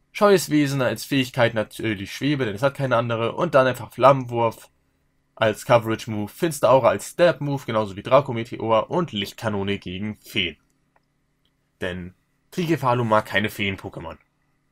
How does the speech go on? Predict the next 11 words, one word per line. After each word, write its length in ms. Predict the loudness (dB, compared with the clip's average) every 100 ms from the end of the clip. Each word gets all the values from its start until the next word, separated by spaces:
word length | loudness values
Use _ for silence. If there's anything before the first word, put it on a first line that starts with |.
| _ _ _ _ _ _ _ _ _ _ _ _ _ _ _ _ _ _
Ja, 140 | -8 0
voll 220 | 4 6
auf 100 | 4
Spezialangriffe 640 | 2 2 4 4 0 -2
und 160 | -8 -6
Inne 240 | -4 -4
trainiert. 580 | -2 -4 0 2 0 -6 _ _ _ _ _ _ _ -2
Und 440 | 0 2 0 2
ja, 140 | 2
das 160 | 2 2
war's. 320 | 2 2 -4